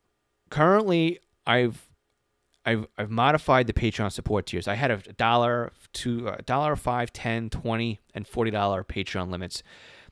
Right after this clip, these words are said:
And after having them up for a while and learning about it and seeing the pattern on it, I have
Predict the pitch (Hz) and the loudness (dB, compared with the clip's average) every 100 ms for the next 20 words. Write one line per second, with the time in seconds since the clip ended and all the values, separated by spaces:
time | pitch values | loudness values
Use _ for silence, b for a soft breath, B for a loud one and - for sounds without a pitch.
0 | _ - 120 120 120 113 110 _ 131 135 | _ -6 -2 0 0 -4 -8 _ -2 0
1 | 123 139 156 147 - 131 117 117 117 104 | 0 4 4 4 2 4 4 4 2 0
2 | 104 110 110 107 107 104 101 95 - 117 | 0 0 2 0 2 2 0 -4 -4 -2
3 | 113 107 107 101 101 95 98 - 107 104 | -2 -2 -2 0 -2 -4 -6 -2 0 0
4 | 107 | -4